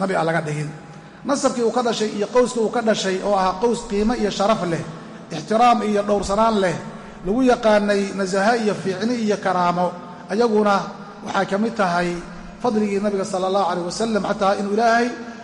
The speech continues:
qowsba qowska ugu fiican uu ka dhalin jiray, laga bilaabo Ibraahiim alkhaliil, thumma ibnahu Ismaaciil,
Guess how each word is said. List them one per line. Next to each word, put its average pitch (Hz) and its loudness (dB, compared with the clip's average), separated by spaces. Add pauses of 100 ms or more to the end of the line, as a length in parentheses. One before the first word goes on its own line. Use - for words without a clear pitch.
(180)
qowsba 214 2
qowska 240 2
ugu 214 2 (120)
fiican 196 0 (420)
uu 202 2
ka 262 4
dhalin 214 6
jiray, 185 0
laga 214 2
bilaabo 208 4
Ibraahiim 202 0
alkhaliil, 233 2 (500)
thumma 220 2
ibnahu 226 0
Ismaaciil, 214 0